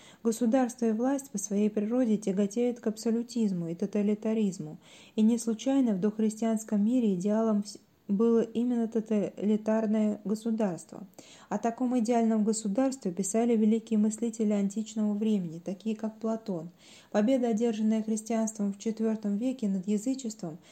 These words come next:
означала и победу Церкви Божией над обожествленным государством и императорской властью. Можно Примечание второе. Можно ли назвать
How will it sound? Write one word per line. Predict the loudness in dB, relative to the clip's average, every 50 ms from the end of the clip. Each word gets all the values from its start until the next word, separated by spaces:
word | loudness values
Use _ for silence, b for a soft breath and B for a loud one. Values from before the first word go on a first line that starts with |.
| B B B
означала | -2 0 2 2 2 2 0 0 0 2 0
и | 0 0
победу | 0 -2 0 0 0 2 0 0
Церкви | -2 -2 -2 -2 -2 -2 -4 -4
Божией | -4 -2 -2 -4 -4 -4 -4 -4
над | -4 -4 -6 -6 -6 -6
обожествленным | -4 -2 -2 0 0 -2 -4 -4 -4 -2 0 2 2 2 2 2 2 2 2 2 2
государством | 0 -2 -2 -2 -2 0 0 0 0 -2 -4 -2 -2 -2 -2 B B B B B B
и | 2 4
императорской | 4 4 2 2 2 2 2 0 0 -2 -4 -4 -4 -4 -2 0
властью. | 0 0 0 0 -2 -4 -6 -10 -14 -16 -16 -16 -16 -18 _ B B B B B B B B B B _ _ _ 2
Можно | 4 4 4 4 4 0 -4 -4 -8 _ _ _ _ _ _ _ -8 -4 0
Примечание | 0 0 0 0 0 -2 0 2 2 0 0 -2
второе. | -4 -2 0 0 2 2 0 -2 -2 -4 -8 -10 -12 _
Можно | -2 0 2 2 4 4 4 4 4
ли | 4 4
назвать | 4 2 0 0 2 0 2 2